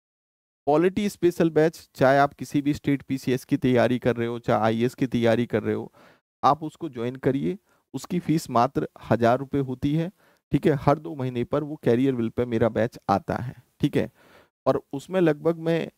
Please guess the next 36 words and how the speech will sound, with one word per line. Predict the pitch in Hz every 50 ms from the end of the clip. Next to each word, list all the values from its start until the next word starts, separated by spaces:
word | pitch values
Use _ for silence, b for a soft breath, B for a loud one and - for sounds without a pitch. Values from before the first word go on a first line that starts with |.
| _ _ -
लगभग | 123 120 123 123 135 151 160 - - 131
एक | 135 127
सौ | - - 151
बीस | 135 143 151 156 -
से | 170 147
एक | 131
सौ | - - 147
तीस | 135 - 147 147 - -
घंटे | 120 120 117 135 139
बड़े | 131 123 117 117
आराम | 110 107 101 104 110 113 123
से | - - 120
पढ़ाता | - 110 104 120 110 92 - 113
हूँ, | 110 135 156 170 b b b b b b b
ठीक | - 143 147 -
है? | 170 120 87 - _ _ _ _ _ _
और | 131 139 143 - _ -
इतना | 139 - - 170 185 185 180 - -
आप | 143 151 -
कहीं | - - 135 131 151 151
पर | - 165 160 160
भी | 156 165
उसका | 170 - - 160
कंपैरिजन | 147 - 127 120 123 127 123 127 131 131 147 143
करके | 143 - 131 120 - - 120
देख | 117 113 110 107 -
लेना, | 120 113 120 127 127
कंटेंट | - - 120 107 110 110 - 123 120 135 139 -
का | - 156 147 143 - b b b b b b b -
या | 117 123 143 143
किसी | - - 139 131 - 135
भी | 156 165
तरीके | 160 - 135 127 117 - 120 123
से | - - 151
क्वालिटी | - - 127 117 104 104 95 95 - 76 -
का, | - - 67 80